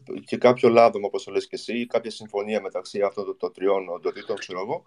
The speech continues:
Speaker 1: για να
Speaker 2: συγκεκριμένο
Speaker 1: μπορέσουν να
Speaker 2: λάδωμα, για
Speaker 1: περάσουν,
Speaker 2: να δώσω ένα
Speaker 1: να
Speaker 2: παράδειγμα, το
Speaker 1: περάσουν.
Speaker 2: συγκεκριμένο λάδωμα, για να δώσω ένα παράδειγμα, έχει γίνει στο Ethereum, που από Proof of Work έγινε
Speaker 1: Καλά,
Speaker 2: Proof of
Speaker 1: αυτό
Speaker 2: Stake.
Speaker 1: έγινε,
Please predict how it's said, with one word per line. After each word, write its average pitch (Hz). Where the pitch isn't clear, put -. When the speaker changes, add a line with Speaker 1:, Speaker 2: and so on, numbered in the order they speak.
Speaker 1:
για 165
να 147
Speaker 2:
συγκεκριμένο 151
Speaker 1:
μπορέσουν 180
να 175
Speaker 2:
λάδωμα, 170
για 170
Speaker 1:
περάσουν, 160
Speaker 2:
να 165
δώσω 170
ένα 175
Speaker 1:
να 170
Speaker 2:
παράδειγμα, 147
το 117
Speaker 1:
περάσουν. 131
Speaker 2:
συγκεκριμένο 147
λάδωμα, 143
για 143
να 139
δώσω 139
ένα 165
παράδειγμα, 139
έχει 196
γίνει 180
στο 226
Ethereum, 156
που 139
από 131
Proof 170
of 165
Work 180
έγινε 202
Speaker 1:
Καλά, 196
Speaker 2:
Proof 170
of 233
Speaker 1:
αυτό -
Speaker 2:
Stake. -
Speaker 1:
έγινε, 165